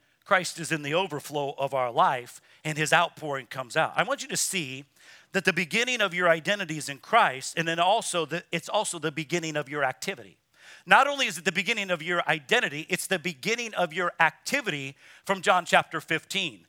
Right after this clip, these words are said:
That's, you, you can't do nothing, you can't do nothing without me. He said, "But if you are in me," he says, "then I've given you an identity, and now start your activity in me."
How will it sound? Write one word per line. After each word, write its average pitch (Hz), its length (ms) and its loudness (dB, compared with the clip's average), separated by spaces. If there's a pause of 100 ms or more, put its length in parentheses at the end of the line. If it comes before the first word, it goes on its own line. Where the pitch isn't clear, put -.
(160)
That's, 190 260 0
you, 202 160 0
you 226 220 -4
can't 226 240 0
do 202 200 -4
nothing, 190 540 2
you 262 120 -10
can't 214 220 0
do 196 80 -4
nothing 185 220 0
without 202 320 2
me. 131 120 -10 (560)
He 247 100 2
said, 240 180 2
"But 226 140 2
if 175 160 0
you 208 160 0
are 247 300 6
in 143 180 -6
me," 135 300 -6
he 214 140 -4
says, 220 200 0
"then 214 140 0
I've 208 200 4
given 269 260 0
you 220 120 -2
an 196 80 2
identity, 185 560 2
and 190 100 -2
now 226 160 6
start 202 320 -2
your 180 120 0
activity 170 500 0
in 156 80 -4
me." 165 240 -2